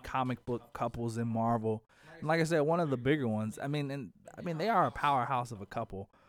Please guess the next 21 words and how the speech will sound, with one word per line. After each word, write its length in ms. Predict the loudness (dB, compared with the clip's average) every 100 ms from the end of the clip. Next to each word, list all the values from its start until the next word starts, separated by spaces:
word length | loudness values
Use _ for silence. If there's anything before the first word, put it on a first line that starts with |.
| _ -20 -6
I 60 |
think 200 | -2 0
people 260 | 2 4 4
underestimate, 840 | 4 4 2 2 -2 -4 -4 -4 -12 _ _ _ _ _ _ -12
like, 280 | -2 -2 -2
Cyclops 960 | -2 0 0 0 2 4 4 2 -8 -8
as 220 | -6 -6 -6
a 60 | -12 -16 -6
character. 680 | -2 0 -2 -6 -6 -6 -6 _ _ _ _ _
Well, 360 | -18 2 8 10
one, 420 | 10 8 8 4
because 400 | 0 0 0 0
in 100 | -2
the 80 | -2
comic 320 | 0 0 0
books, 180 | -4 -4
they 140 | -6
often 360 | -4 -4 -4 -6
write 220 | -4 -4
him 100 | -6
as 120 | -8